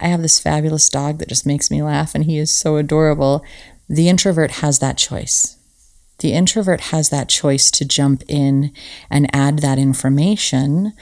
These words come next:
or they can acknowledge and be grateful that they can just sit in them, their own space and allow the extrovert to carry the entire conversation, because sometimes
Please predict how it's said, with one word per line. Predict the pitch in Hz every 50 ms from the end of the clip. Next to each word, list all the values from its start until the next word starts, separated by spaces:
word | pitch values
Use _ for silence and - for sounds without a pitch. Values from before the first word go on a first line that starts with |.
| - - - - - _ _
or | - 190 202 190 160 147 147 147 151 160 - - - - - - -
they | 143 147 147 147 147
can | 147 - - - 151 147 147
acknowledge | 139 135 - 143 147 143 143 143 143 139 135 135 135 131 147 156 - - - - -
and | 143 139 135 139
be | 139 143 139
grateful | 143 - 139 139 147 143 - - - 131 131 135
that | 139 131 127 -
they | 139 139 139
can | 135 - 143 139 139
just | 135 147 135 131 - -
sit | - - - - 147 139 135
in | 139 139
them, | 135 135 135 131 131 127 - -
their | - 139 135 139 -
own | - 139 139 139 139 135
space | - - - - - 139 165 196 214 - - - - - - - - -
and | - 151 147
allow | 143 143 143 143 143 143
the | 139 147 -
extrovert | - 131 131 - - - - 143 135 143 143 151 165 - - - - - - - -
to | - 147
carry | 147 - - - 147 139 135
the | 135 147 143
entire | 147 - - - - 127 131 127
conversation, | 120 - - 131 139 123 127 - - - - - - - -
because | 147 160 - - 156 147
sometimes | - - 240 240 226 220 226 214 220 226 233 233